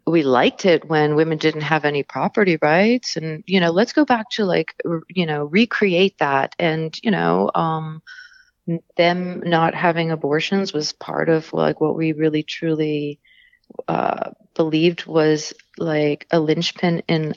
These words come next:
our, um, power over them. Let's just put back, that back in place. Let's really be creative and, you know, talk about, like,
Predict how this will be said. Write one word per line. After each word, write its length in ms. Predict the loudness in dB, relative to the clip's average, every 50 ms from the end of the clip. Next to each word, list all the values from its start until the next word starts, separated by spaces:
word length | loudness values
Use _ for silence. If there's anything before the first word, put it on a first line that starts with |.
| _ -6
our, 720 | -6 -4 -4 -2 -2 -2 -2 0 0 0 -2 -2 -4 -8 _ _ -4
um, 420 | -2 -2 -2 -2 -4 -6 -8 -10 -10
power 260 | -6 -2 0 2 4 4
over 320 | 4 4 2 2 2 4
them. 240 | 4 4 4 2 2
Let's 180 | 0 0 0
just 140 | -2 -4 -2
put 160 | -4 -4 -2
back, 240 | -2 -2 -2 -2 -4 -6 -4 -2
that 180 | -2 -2 0 0
back 200 | 0 0 2 0
in 120 | -2 -2
place. 560 | -2 -6 -6 -2 0 0 -2 -2 -4 -8 -4
Let's 260 | 0 0 0 0 0
really 160 | 0 2 2 2
be 140 | 2 0
creative 640 | 0 2 2 4 4 6 6 6 6 6 4 4 4 2 0
and, 200 | -2 -2 -4 -8 -10 -14 -18 -18 -18 -20 -18 _ 0
you 120 | 2 2
know, 320 | 4 4 4 2 2 0 0
talk 280 | -2 -2 -2 -2 -2
about, 400 | 0 0 2 4 4 4 2 0 0
like, 440 | 0 0 2 0 0 -2 -6 -12